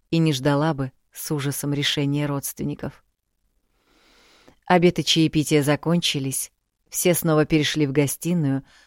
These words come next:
только Станиславу Настасья увела в дальнюю комнату. Таня проводила их взглядом и вздохнула. «Чужой, по сути, человек, а понимает и помогает больше, чем иные сородичи.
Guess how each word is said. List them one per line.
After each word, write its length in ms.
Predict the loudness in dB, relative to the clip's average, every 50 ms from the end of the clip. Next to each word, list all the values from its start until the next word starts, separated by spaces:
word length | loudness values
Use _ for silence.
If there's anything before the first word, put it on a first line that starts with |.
| _ _ -4
только 240 | -4 -4 -2 -2 -4
Станиславу 640 | -2 0 0 2 2 0 0 0 0 0 2 2
Настасья 560 | 0 0 0 -2 -2 -2 -2 0 0 0 2 2
увела 340 | 2 2 0 0 0 0
в 60 | -2 0
дальнюю 400 | 0 -2 0 0 0 0 -2 -2
комнату. 560 | -2 -2 0 0 0 -2 -4 -6 -8 -10 -10 _ _ _ _ _ _ _ _ _ _ _ _ -20 -20 -20 -20 -20 _ _ _ _ _ 2
Таня 240 | 2 4 4 4
проводила 480 | 4 4 4 6 6 6 4 4 4 4
их 200 | 4 2 2 0
взглядом 680 | -4 -4 -4 -2 0 2 2 0 0 -2 -4 -6 -6 -6
и 100 | -4 -4
вздохнула. 680 | -4 -4 -4 -4 -4 -4 -4 -4 -4 -2 -4 -6 -8 -12 _ _ _ _ _ _ _ _ _ _ _ _ _ _ _ _ _ _ _ _ _ _ _ _ _ _ _ _ _ _ _ _ -8
«Чужой, 520 | -4 -2 2 2 2 2 4 4 4 4
по 160 | 4 2 0
сути, 300 | 0 0 -2 -4 -4 -4
человек, 680 | -4 -2 0 2 2 2 2 2 2 0 0 -2 -4 -10 -20 -20 _ _ _ -4
а 100 | -4 -2
понимает 600 | 0 2 4 4 4 4 4 4 4 4 2 0
и 40 |
помогает 540 | -4 -2 -2 0 0 2 2 2 2 2 2
больше, 420 | 0 0 0 0 0 0 -2 -6 -4
чем 280 | -2 -2 0 2 2
иные 200 | 2 2 2 0
сородичи. 760 | 0 0 0 0 0 0 0 -2 -4 -6 -6 -6 -6 -8 -10